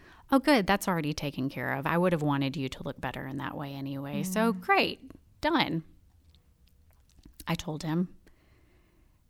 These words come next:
Speaker 1: And he hugged me and cried and said, "I am so sorry that happened to you."
Speaker 2: Mm.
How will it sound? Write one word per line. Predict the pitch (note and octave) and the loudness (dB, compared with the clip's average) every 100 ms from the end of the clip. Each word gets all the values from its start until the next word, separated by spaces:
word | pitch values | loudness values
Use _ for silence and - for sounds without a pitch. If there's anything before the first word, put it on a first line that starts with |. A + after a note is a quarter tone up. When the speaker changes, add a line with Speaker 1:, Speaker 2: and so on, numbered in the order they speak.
| _ - | _ -4
Speaker 1:
And | F3+ E3+ | 2 2
he | D#3 E3 | 2 0
hugged | - C#3+ D#3+ D#3 | -2 -6 -6 0
me | A3 A#3+ B3+ - | 4 4 4 0
and | - E3+ | -4 -4
cried | - - D3 D3+ D3+ D#3+ - - | -2 -6 -6 -6 -8 -8 -12 -6
and | D3+ | -4
said, | - D3 - | -2 -4 -4
"I | D3+ | -4
am | C#3+ | -4
so | D3 - C#3+ | -4 -6 -8
sorry | C#3+ - D3 | -8 -8 -10
that | D3+ E3 | -12 -14
happened | D#3+ - E3 | -14 -14 -16
to | D#3+ F#3 | -14 -14
you." | E3 E3 - - - _ _ _ _ _ _ _ - | -14 -16 -18 -20 -20 _ _ _ _ _ _ _ -10
Speaker 2:
Mm. | G#3+ G3+ | -10 -10